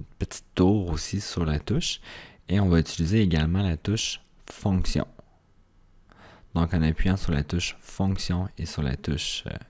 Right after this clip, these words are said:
imprime écran, ça désactive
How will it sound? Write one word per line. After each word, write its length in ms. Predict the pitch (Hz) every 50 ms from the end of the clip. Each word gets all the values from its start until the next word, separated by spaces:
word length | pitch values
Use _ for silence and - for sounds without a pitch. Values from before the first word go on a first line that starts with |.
| - -
imprime 320 | 78 80 - - 80 65
écran, 260 | 62 - - 92 92 - - - - - - - - - - - - _
ça 300 | - - - - - 98
désactive 1120 | 92 78 69 92 92 98 104 90 85 82 - - 92 92 92 90 87 87 80 90 90 85